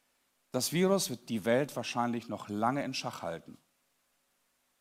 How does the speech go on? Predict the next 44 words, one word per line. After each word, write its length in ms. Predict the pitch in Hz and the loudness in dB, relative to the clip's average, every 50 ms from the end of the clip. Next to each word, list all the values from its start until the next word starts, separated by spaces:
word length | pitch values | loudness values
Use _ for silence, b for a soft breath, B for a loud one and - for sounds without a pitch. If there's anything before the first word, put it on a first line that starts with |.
| _ _ - | _ _ -16
Ich 100 | - - | -6 0
kann 120 | 151 147 | 2 2
dir 120 | 151 - - | 2 4 2
eines 180 | 139 139 - | 2 2 2
versprechen, 380 | - 185 180 - - 170 127 101 | 0 -2 -2 -2 -2 -2 -2 -2
ich 100 | 92 - | -4 -4
bin 140 | - 123 - | -6 -6 -4
kein 180 | - 131 120 | -2 -2 -2
Wissenschaftler, 480 | 123 165 - - 170 - 175 170 - 175 | -2 -4 -4 -4 -4 -6 -6 -4 -2 -2
aber 140 | 135 110 110 | -2 -2 -2
ich 80 | - | -4
kann 120 | - 131 135 | -4 -2 -2
dir 120 | 131 - | 0 0
eines 180 | 127 - 175 165 | 0 0 0 0
sagen, 340 | - 104 95 87 73 95 - b b b b b b b b | 2 2 2 0 0 -6 -14 b b b b b b b b
es 100 | - 113 | -8 -6
ist 80 | 120 117 | -4 -4
noch 140 | 127 120 117 | -4 -4 -2
lange 240 | 113 117 117 113 110 | -2 -2 -2 -2 -4
nicht 160 | 113 - - | -6 -6 -8
vorbei. 340 | 131 117 110 92 82 78 - - _ _ _ _ _ _ _ _ _ _ _ _ _ _ _ _ _ _ _ _ _ _ _ _ _ - | -8 -4 -4 -4 -4 -6 -10 -16 _ _ _ _ _ _ _ _ _ _ _ _ _ _ _ _ _ _ _ _ _ _ _ _ _ 2
Weil 340 | 113 113 143 156 170 165 - - | 8 12 12 12 12 10 6 2
es 220 | 156 170 170 - | 0 0 2 2
in 100 | 160 156 | 0 0
der 80 | 156 147 | 2 4
Natur 540 | 147 151 143 147 - - 190 202 233 254 208 | 4 4 4 2 0 0 2 4 4 4 4
von 340 | - 214 208 196 170 143 | 2 2 2 2 2 0
Viren 320 | 143 196 208 190 151 143 120 | 2 2 4 4 4 2 2
liegt, 480 | 104 95 98 92 87 - - - - - | 2 0 -2 -4 -4 -8 -16 -16 -14 -10
also 140 | - 107 113 | -8 -6 -4
es 100 | 120 - | -4 -2
ist 40 | 143 | -2
nicht 180 | 139 131 - | -4 -4 -2
nur 220 | 143 170 180 165 160 - | -2 -2 -2 -2 -6 -4
von 200 | - 151 139 - | 0 0 0 0
covid 360 | - - 170 170 170 170 165 | 2 2 2 2 2 0 0
neunzehn, 280 | 143 113 107 - - - | 0 0 0 -2 -4 -4
es 160 | 120 - - | -4 -2 -2
liegt 260 | 143 151 196 - - | 0 -2 -2 -2 -2
in 100 | - 156 | -2 0
der 180 | 151 156 147 139 | 2 4 4 2
Natur 420 | - - - - 220 240 262 269 | 2 0 -4 2 4 6 6 6
von 280 | - 226 233 220 185 175 | 6 6 4 4 4 4
Viren, 420 | 208 190 160 147 131 135 139 - | 4 4 6 6 6 4 4 2